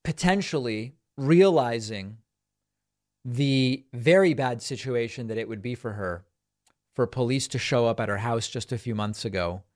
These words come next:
potentially to arrest her husband for child abuse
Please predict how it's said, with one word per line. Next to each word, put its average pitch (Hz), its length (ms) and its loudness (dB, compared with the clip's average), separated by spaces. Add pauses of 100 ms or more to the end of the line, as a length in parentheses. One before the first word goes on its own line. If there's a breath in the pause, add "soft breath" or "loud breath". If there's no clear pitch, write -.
(500)
potentially 151 800 2
to 123 240 -2
arrest 117 380 0
her 117 140 -4
husband 110 440 -4
for 101 160 -10
child 131 380 0
abuse 92 480 -8